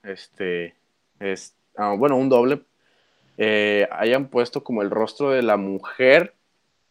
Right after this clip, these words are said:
y el rostro de Gabriel atrás y realmente dijimos, o sea, que hayan dicho, "Tú vas a hacer este movimiento, pero de espaldas.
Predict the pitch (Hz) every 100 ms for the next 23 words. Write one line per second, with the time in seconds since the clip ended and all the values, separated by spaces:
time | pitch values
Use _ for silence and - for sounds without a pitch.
0 | _ _ _ _ 104 98 98 101 120 117
1 | 107 101 101 113 113 117 151 123 107 110
2 | 117 110 120 107 113 101 87 _ - 107
3 | 110 92 107 117 110 101 90 _ _ _
4 | _ _ _ 147 160 165 175 170 165 160
5 | 165 170 147 123 131 143 196 - 113 98
6 | 92 - - 107 95 73 - -